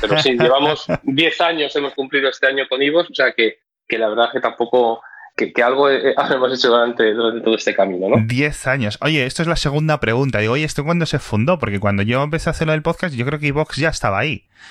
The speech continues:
Speaker 2: O sea, cuando yo empe-, empecé a interesarme por esto, a, a, a descubrir qué es lo que significaba la palabra podcast, o sea, es que es como si ya estaba ahí, es como, como Terra. O sea, es en plan una cosa que vino
Speaker 1: Sí.
Speaker 2: con internet instalado, ¿no? <laughs>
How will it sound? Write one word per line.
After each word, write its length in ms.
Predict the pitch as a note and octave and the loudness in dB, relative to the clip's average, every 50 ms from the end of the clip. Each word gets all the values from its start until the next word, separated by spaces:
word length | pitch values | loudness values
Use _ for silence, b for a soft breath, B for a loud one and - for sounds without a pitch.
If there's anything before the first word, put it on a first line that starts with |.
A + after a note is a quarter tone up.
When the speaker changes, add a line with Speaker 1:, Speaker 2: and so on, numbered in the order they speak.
| B B | B B
Speaker 2:
O 40 | B | B
sea, 100 | - A2 | -6 -2
cuando 180 | G#2+ G#2+ G#2+ | -2 0 0
yo 140 | A2 A2+ A#2 | 0 -2 -2
empe-, 220 | C3 C#3 D3+ D3 - | -2 -2 -4 -4 -4
empecé 420 | - D#2+ B2 A#2+ - B2 - - | -4 -6 -4 -4 -6 -4 -2 -2
a 60 | C#3 | 0
interesarme 560 | C#3 C3 A#2+ C3 B2 A#2+ - D3+ C#3+ C#3+ B2+ A#2 | 0 0 0 0 0 0 0 0 -2 -2 -2 -2
por 180 | - B2 A#2+ | -2 -2 -2
esto, 540 | C#3+ D3+ C#3+ - - - C3+ C3 C3+ C3+ A#2+ | -2 -2 -4 -6 -4 -2 -2 0 0 0 0
a, 540 | - A#2+ A#2 A2+ G2+ C2+ G1+ G1+ - - - | 0 0 0 0 0 -2 -2 -2 -2 -2 -2
a, 60 | - - - - - - - - - - - - - - C#2+ E2 - - | -4 -6 -10 -14 -16 -20 -20 -20 -18 -18 -12 -8 -4 -2 -2 -2 -2 -2
a 440 | - - A2 A2 G#2+ G#2 - - - - - | -2 0 0 0 0 -2 -4 -6 -10 -10 -8
descubrir 500 | - B2 A#2+ - - B2 A#2 D#3 D3 - | -4 -4 -4 -2 -2 -2 0 -2 -2 -4
qué 80 | C3 | -6
es 100 | A#2+ - | -6 -4
lo 80 | B2+ B2 | -4 -4
que 80 | B2 | -4
significaba 540 | B2 - B2+ A#2+ A2+ - A#2 - B2+ B2+ A#2+ | -4 -2 0 0 0 0 -2 -2 0 0 0
la 100 | G#2+ G2+ | 0 0
palabra 320 | F#2+ G2+ G2+ G#2+ A#2 A#2+ A#2 | 0 0 0 0 0 0 0
podcast, 480 | - C3 - - - G3 A3 - - - - | -2 -2 -2 -2 -2 -2 -2 -4 -8 -8 -6
o 40 | G#2+ | -4
sea, 140 | - G#2 | -2 -2
es 80 | G2 - | -2 -2
que 120 | - - | -2 -4
es 60 | A2+ - | -4 -2
como 180 | - A#2 A2+ | 0 -2 -2
si 260 | G#2 - - - - | -2 -2 -4 -4 -2
ya 60 | G#2+ A2 | -2 -2
estaba 220 | - - A#2+ G2+ | -2 -2 -2 0
ahí, 60 | B2+ | 0
es 100 | C3+ - | -2 -2
como, 320 | - C3 B2 A#2+ A2+ A2 A2+ - _ | -2 0 0 0 0 -2 -2 -4 _
como 220 | - A#2 G2 F#2+ | -2 0 0 0
Terra. 400 | F#2+ - C3+ - - G2 F#2 G2+ b b b b b b | 2 2 0 0 0 -4 -8 -10 b b b b b b
O 40 | b | b
sea, 80 | G#2+ | -2
es 80 | G#2 G2+ | -2 -2
en 80 | G#2+ G2+ | -2 -2
plan 160 | G#2+ G#2 G#2+ | -2 0 0
una 100 | C3 C3 | 0 -2
cosa 260 | - D#3 C#3 - E3+ | -2 -2 -2 -2 -2
que 100 | C#3 A#2 | -2 -2
vino 100 | A2 G#2+ | -2 0
Speaker 1:
Sí. 220 | A2+ - F#3 G3 | 0 0 0 0
Speaker 2:
con 120 | - C#3+ B2+ | 0 0 0
internet 500 | A#2+ A2 - A#2 B2 - C3+ C#3 B2 - | 0 0 2 0 0 2 0 -2 0 0
instalado, 420 | A2+ G#2+ - - G2+ A2 B2+ A2+ G2 | -2 -2 -2 -2 -2 0 0 0 0
¿no? 120 | A2+ E3+ - | -2 -4 -4
<laughs> 760 | - - - E3+ F#3 - - - F#3+ - - _ - - | -4 -2 -2 -2 -2 -2 -4 -4 -4 -4 -4 _ -6 -6